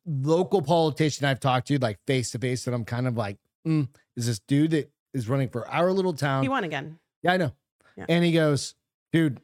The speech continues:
Speaker 1: I don't take a paycheck."
Speaker 2: Yeah.
Speaker 1: He goes, "I'm a firefighter downtown.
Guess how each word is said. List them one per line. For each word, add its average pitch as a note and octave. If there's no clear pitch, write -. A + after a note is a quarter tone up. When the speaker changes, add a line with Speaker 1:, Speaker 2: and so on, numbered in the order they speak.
Speaker 1:
I C#3
don't C#3
take C#3
a A#2+
paycheck." D#3+
Speaker 2:
Yeah. D3+
Speaker 1:
He B2
goes, C3
"I'm C3
a A2+
firefighter D#3
downtown. C3